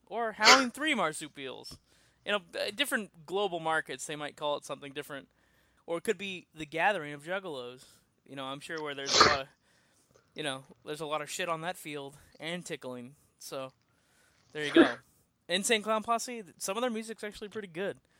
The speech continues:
Speaker 1: I just watched them in a movie. They actually got the band to be in, um, this movie called Family, where this
Speaker 2: They,
Speaker 1: aunt
Speaker 2: ah,
Speaker 1: <laughs>
Speaker 2: yes.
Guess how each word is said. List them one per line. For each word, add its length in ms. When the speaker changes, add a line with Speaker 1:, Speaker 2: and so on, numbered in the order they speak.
Speaker 1:
I 100
just 160
watched 240
them 140
in 80
a 40
movie. 520
They 100
actually 240
got 200
the 60
band 340
to 60
be 280
in, 140
um, 440
this 140
movie 160
called 240
Family, 380
where 120
this 120
Speaker 2:
They, 120
Speaker 1:
aunt 80
Speaker 2:
ah, 480
Speaker 1:
<laughs> 80
Speaker 2:
yes. 440